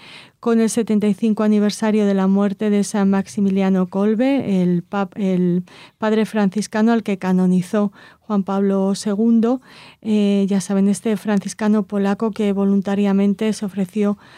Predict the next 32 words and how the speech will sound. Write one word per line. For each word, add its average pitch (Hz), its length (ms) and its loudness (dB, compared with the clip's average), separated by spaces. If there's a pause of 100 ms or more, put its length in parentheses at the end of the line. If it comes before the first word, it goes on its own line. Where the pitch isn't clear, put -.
(120)
a 196 140 -2
morir 196 420 0
en 202 160 -2
lugar 190 360 0
de 185 420 0
otro 208 280 -6
prisionero, 190 520 -2
un 220 80 2
prisionero 185 480 -2
judío, 185 380 -2
padre 175 320 -2
de 175 100 -2
familia. 160 540 -6 (500)
El 202 160 -2
Papa 214 420 -2
irá 220 260 2
y 220 40 0
rezará 196 440 -2
en 202 80 2
la 202 100 2
celda 202 360 -2
donde 190 260 2
murió, 202 380 0 (460)
eh, 190 400 0
Maximiliano 190 720 0
Kolbe 233 460 0 (500)
a 214 120 -4
causa 196 400 -2
de 185 80 2
una 175 340 0
inyección 185 580 -2
letal. 170 360 -4